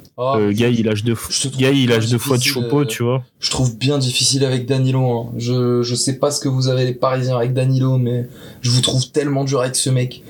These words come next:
Speaker 1: Et il
Speaker 2: Ah non, mais moi, moi, j'ai, moi, j'ai rien contre lui. Moi, je, euh,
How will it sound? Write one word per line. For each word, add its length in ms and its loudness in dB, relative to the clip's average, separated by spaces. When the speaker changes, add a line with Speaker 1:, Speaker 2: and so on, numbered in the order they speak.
Speaker 1:
Et 220 0
il 80 -8
Speaker 2:
Ah 140 4
non, 200 6
mais 120 6
moi, 240 4
moi, 180 6
j'ai, 180 2
moi, 200 4
j'ai 80 2
rien 160 6
contre 160 2
lui. 140 2
Moi, 280 6
je, 220 0
euh, 200 0